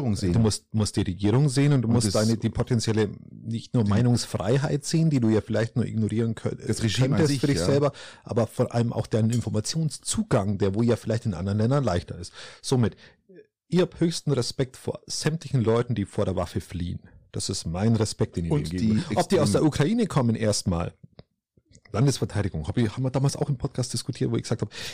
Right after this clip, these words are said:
Speaker 2: ich wär wahrscheinlich auch einer, der wo potenziell fliehen wird. Du hast gesagt, du wärst potenziell einer, der wo da bleiben wird. Haben wir ja auch schon diskutiert. Und,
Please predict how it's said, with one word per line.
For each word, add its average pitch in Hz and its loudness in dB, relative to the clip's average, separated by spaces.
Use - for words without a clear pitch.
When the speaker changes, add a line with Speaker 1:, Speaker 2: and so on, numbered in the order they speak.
Speaker 2:
ich - -6
wär 143 4
wahrscheinlich 135 0
auch - -4
einer, 131 2
der 120 0
wo 123 -2
potenziell - -2
fliehen 175 2
wird. 180 -2
Du 139 0
hast 127 0
gesagt, 127 -6
du 135 -14
wärst - -4
potenziell 127 -4
einer, 113 -2
der 113 0
wo 110 -4
da 123 -4
bleiben 143 -6
wird. 127 -6
Haben 165 0
wir 165 6
ja 139 2
auch 123 -4
schon 104 0
diskutiert. - -10
Und, 127 -2